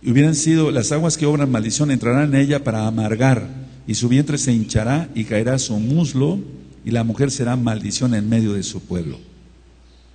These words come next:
Vemos cantidad de gente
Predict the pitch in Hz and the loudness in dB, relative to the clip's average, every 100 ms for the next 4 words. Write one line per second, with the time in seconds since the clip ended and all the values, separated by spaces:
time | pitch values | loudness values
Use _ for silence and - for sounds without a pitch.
0 | - - - - _ - - - - - | -20 -20 -20 -20 _ -20 -20 -20 -20 -20
1 | - - - - - - - - - 117 | -20 -20 -20 -20 -20 -20 -20 -20 -6 0
2 | 143 151 - 120 117 117 120 123 117 123 | 2 2 0 -2 0 0 0 0 -2 -2
3 | 113 110 123 135 127 | -2 0 0 0 -4